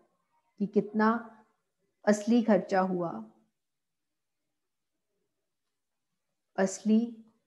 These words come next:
खर्चा जितना भी हुआ is not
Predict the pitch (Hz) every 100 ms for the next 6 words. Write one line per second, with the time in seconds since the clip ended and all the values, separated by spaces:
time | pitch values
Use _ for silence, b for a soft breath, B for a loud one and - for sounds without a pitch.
0 | _ _ _ _ - 185 - 180 - -
1 | _ _ _ _ _ _ _ _ _ _
2 | _ _ _ _ _ _ _ _ _ -
3 | 196 196 214 208 220 202 180 170 190 -
4 | _ _ _ _ _ _ _ _ _ _
5 | _ - 208 214 208 - - _ _ _
6 | _ - 180 170 170 175